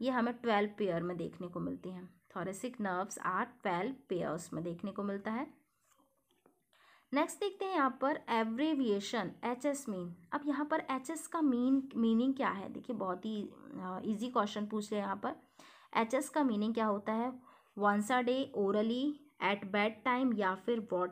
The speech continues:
needed। तो राइट आंसर होगा at bed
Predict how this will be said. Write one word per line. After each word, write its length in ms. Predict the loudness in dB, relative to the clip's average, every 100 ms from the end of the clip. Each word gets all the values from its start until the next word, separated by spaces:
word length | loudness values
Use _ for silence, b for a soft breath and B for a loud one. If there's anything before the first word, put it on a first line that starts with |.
| -4
needed। 320 | -8 -6 -6 B B B B -2
तो 60 |
राइट 280 | 4 4 4
आंसर 280 | 2 4 4
होगा 260 | 4 2 0
at 260 | -2 0
bed 180 | 0